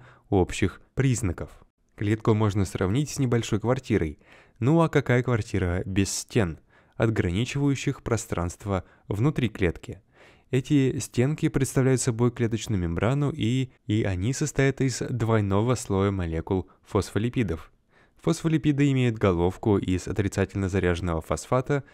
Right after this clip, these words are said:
который является гидрофильным, и хвост, который состоит из двух жирных кислот. В воде фосфолипиды образуют бислой, где гидрофобные хвосты ориентированы внутрь, где нет воды,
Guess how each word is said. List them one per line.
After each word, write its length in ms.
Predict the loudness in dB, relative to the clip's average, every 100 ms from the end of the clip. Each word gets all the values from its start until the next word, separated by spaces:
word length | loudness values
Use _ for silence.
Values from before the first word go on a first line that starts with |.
| -16
который 340 | -6 2 4 2
является 400 | 2 0 0 -2
гидрофильным, 680 | 2 2 2 0 -2 -4 -6 -20 _ -6
и 80 |
хвост, 480 | -6 0 4 4 2 -14 -4
который 340 | 0 0 0
состоит 400 | -2 -2 -2 0
из 140 | -4
двух 480 | -2 -2 0 0 -4
жирных 380 | -6 -4 -6 -6
кислот. 480 | -8 -8 -12 -12 -20 _ _ -20 -20 _
В 100 | -2
воде 340 | -2 0 0 0
фосфолипиды 800 | -2 -2 0 -2 -2 0 0
образуют 580 | 0 2 0 2 2 2
бислой, 680 | 0 -2 -2 0 2 2 -2 _ _ -12
где 280 | -4 0 2
гидрофобные 640 | 2 0 2 0 0 -4
хвосты 500 | -2 -6 -4 -2 0
ориентированы 840 | 0 0 0 0 0 0 -2 -4 -4
внутрь, 500 | 0 0 0 -2 -4 -12 _ -4
где 420 | -2 2 0 0
нет 320 | 0 -2 0
воды, 360 | 0 2 0